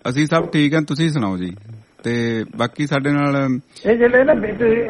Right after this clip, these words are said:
Speaker 2: ਅਮਨਦੀਪ, ਜਿਹੜੇ ਸੀ ਨਾ, ਵਿਨੀ-, ਵਿਨੀਪੈਗ ਕਹਿੰਦੇ ਆ,
Speaker 1: ਹਾਂਜੀ।
Speaker 2: ਮੈਨੂੰ ਏਦਾਂ ਸੁਣਦਾ, ਮਿੰਨੀ ਪੈਗ, ਮਿੰਨੀ ਪੈਗ, ਛੋਟਾ ਪੈਗ।
Speaker 1: <laughs> ਮਿੰਨੀ ਪੈਗ। ਉਹ ਅਸਲ ਦੇ ਵਿੱਚ ਲਿਖਣਾ ਤਾਂ ਮਿੰਨੀ ਪੈਗ ਹੀ ਸੀਗਾ, ਉਹ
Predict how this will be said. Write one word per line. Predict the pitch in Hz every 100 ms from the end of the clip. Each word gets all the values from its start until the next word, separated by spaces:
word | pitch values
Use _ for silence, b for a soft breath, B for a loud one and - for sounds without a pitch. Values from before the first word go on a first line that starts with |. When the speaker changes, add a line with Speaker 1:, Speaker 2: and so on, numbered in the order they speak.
| 214
Speaker 2:
ਅਮਨਦੀਪ, | 226 247 269 240
ਜਿਹੜੇ | 214 220 247
ਸੀ | 226
ਨਾ, | 240 294
ਵਿਨੀ-, | 247 147 202 269 262 190 165
ਵਿਨੀਪੈਗ | 202 269 254 233
ਕਹਿੰਦੇ | - 208 220 233
ਆ, | 202 - _ -
Speaker 1:
ਹਾਂਜੀ। | 104 165
Speaker 2:
ਮੈਨੂੰ | 185 240
ਏਦਾਂ | 254 233 220
ਸੁਣਦਾ, | 240 285
ਮਿੰਨੀ | 220 202 240 269
ਪੈਗ, | 247 196
ਮਿੰਨੀ | 180 151 208 240
ਪੈਗ, | 254 185
ਛੋਟਾ | 139 135 - 175 190
ਪੈਗ। | 180 170 127 123
Speaker 1:
<laughs> | - - -
ਮਿੰਨੀ | 143 147 175
ਪੈਗ। | - 156 - - - B B B - -
ਉਹ | - 170 B 220 165 - 165
ਅਸਲ | 196 196
ਦੇ | 202
ਵਿੱਚ | 202 190 214 -
ਲਿਖਣਾ | - 147 151 165 180
ਤਾਂ | 180
ਮਿੰਨੀ | 165 151 185
ਪੈਗ | 180 165
ਹੀ | 160
ਸੀਗਾ, | 160 165 196
ਉਹ | 185